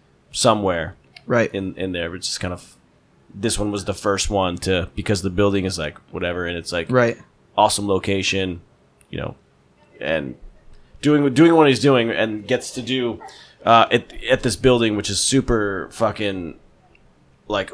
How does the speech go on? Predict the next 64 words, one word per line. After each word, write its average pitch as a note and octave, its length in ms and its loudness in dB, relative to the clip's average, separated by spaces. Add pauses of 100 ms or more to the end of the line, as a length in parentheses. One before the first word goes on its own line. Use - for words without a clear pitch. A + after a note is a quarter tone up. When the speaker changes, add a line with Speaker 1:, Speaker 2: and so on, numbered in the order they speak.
Speaker 1:
old, A2 380 0
and G#2 100 -6
it, G#2 160 -2
like, F#2+ 160 -4
took A2+ 180 -4
him, G#2 200 -6
like, F#2 180 -4 (540)
you A2 100 -4
know, F#2 220 -4 (480)
I - 80 -10
forget F3 260 -4
what F3 80 -6
the - 60 -12
fuck C#3+ 200 -8
it F2+ 80 -6
was A2 380 0
before A2 540 -6
that, D3+ 340 -6
like, F#2+ 220 -4
how A2 100 0
they G#2+ 100 0
had A2+ 120 4
to, G#2+ 80 -2
like, G2 160 -2
transform A2+ 560 -2
it, B2 140 -2 (300)
Speaker 2:
Right. A#2+ 180 4
Speaker 1:
you A2+ 40 4
know, C3 160 6
and A#2 80 2
put B2+ 100 4
the - 60 -10
taps A2+ 380 4
in B2 180 2
and B2 80 0
shit. C3+ 300 2
Like, E2+ 240 0
Speaker 2:
Right. A#2 220 0
Speaker 1:
they A#2 80 2
only A#2 160 2
had, A2 160 0
like, F#2+ 280 -4
a - 60 -12
certain G2 480 -6 (560)
amount G#2 240 0
of G2+ 80 -6
things, G#2+ 200 -4
so B2+ 60 -2
it A#2 40 0
was, G2+ 60 -2
like, G#2+ 100 -2
a A2+ 40 -2
lot B2+ 180 6
of, G2+ 180 -2 (120)
a G2 60 2
lot A#2+ 160 2
of, G#2 160 0
um, F2 400 -2 (680)
a G#2 60 -4
lot D3+ 140 4
of B2+ 100 0
work B2 180 0
to F#2+ 120 -6
actually, F2+ 260 -8